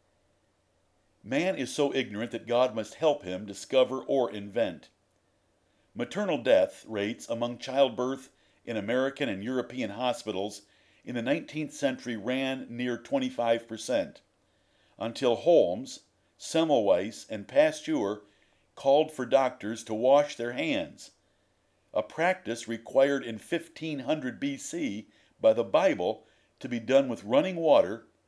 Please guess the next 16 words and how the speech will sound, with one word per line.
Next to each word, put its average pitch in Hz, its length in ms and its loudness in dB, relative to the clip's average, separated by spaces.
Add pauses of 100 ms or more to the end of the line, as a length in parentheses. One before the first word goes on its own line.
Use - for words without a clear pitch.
(120)
for 123 160 -8
dealing 120 420 -2
with 123 180 -6
infectious 139 600 2
diseases. 139 680 -8 (1000)
Praise 151 340 -2
God 123 480 4
for 117 120 -10
sharing 117 460 -6
his 127 160 -8
wisdom. 135 420 -4 (1700)
The 156 100 0
blessed 165 480 0
Son 139 220 2
of 98 160 -4
God, 85 440 0